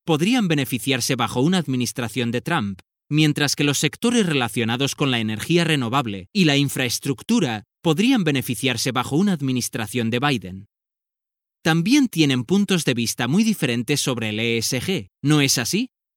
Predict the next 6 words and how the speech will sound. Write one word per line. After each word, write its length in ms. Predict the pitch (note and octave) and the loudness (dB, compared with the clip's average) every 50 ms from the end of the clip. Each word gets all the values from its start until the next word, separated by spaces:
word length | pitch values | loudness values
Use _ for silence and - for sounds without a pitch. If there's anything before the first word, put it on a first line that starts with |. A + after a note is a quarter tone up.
| _ _ _ _ _ - | _ _ _ _ _ -2
Durante 360 | C3 D#3+ E3+ F3 F3 E3 - | 2 4 4 4 4 4 2
el 80 | E3+ E3 | 2 2
gobierno 440 | E3+ F#3+ G3 C4 D4+ C#4 C4 B3 F#3+ | 4 4 4 4 4 4 4 2 2
del 160 | D#3+ C3+ A#2 | 0 0 -2
presidente 580 | - C3 B2 - C3+ A2 C3 C#3+ D#3+ D3+ D#3+ D3 | -2 -2 -2 -2 -2 -2 0 0 0 0 0 -2
Trump 380 | - A#2+ G#2+ G2+ G2 F#2 - | -2 -4 -4 -4 -6 -8 -10